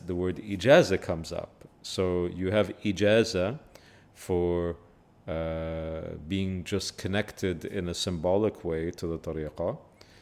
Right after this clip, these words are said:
Um, so the ijaza is really for, is really a permission for you to read the awrad. Um, so in that regard, it's, it's quite similar, if not identical, to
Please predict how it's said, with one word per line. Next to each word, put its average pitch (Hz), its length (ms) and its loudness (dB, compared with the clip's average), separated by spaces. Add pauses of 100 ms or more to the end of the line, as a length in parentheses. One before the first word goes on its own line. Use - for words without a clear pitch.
(280)
Um, 85 460 -4 (180)
so - 180 -6
the 85 260 -2
ijaza 92 460 -2
is 85 160 -6
really 90 260 0
for, 85 380 -4 (100)
is 90 200 -4
really 90 160 0
a 87 60 0
permission 92 500 -4
for 90 140 -4
you 90 160 -2
to 90 140 -8
read 85 200 -4
the 82 120 -4
awrad. 82 440 -2 (1400)
Um, 87 260 -2
so 92 280 -2 (120)
in 85 120 -4
that 107 240 2
regard, 92 280 0
it's, - 240 -6 (360)
it's 92 140 -6
quite 104 300 2
similar, 92 540 2
if - 120 -8
not 92 160 -4
identical, 87 560 -4
to 87 340 -6